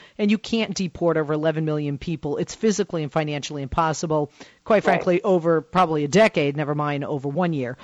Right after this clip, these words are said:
Speaker 1: Let's take another call in
Speaker 2: Right.
Speaker 1: Georgia. On line three, Georgia has Reggie with us. Reggie, good afternoon, listening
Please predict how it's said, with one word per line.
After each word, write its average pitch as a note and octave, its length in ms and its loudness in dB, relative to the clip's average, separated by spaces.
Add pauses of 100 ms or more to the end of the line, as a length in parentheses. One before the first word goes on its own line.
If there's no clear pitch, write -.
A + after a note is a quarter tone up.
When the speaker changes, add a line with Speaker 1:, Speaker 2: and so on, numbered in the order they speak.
(140)
Speaker 1:
Let's - 140 -2
take C4+ 140 0
another A#3 200 0
call G#3+ 200 2
in C#3 100 4
Speaker 2:
Right. E3 80 -2
Speaker 1:
Georgia. F#3+ 460 4
On D3 260 -6
line F3+ 220 0
three, G3 260 -2
Georgia G#3 640 2
has F3 320 0
Reggie G#3 320 2
with G#3 160 0
us. G#3+ 180 -2
Reggie, G3+ 280 0
good F#3 120 0
afternoon, F#3+ 460 2
listening G3+ 420 0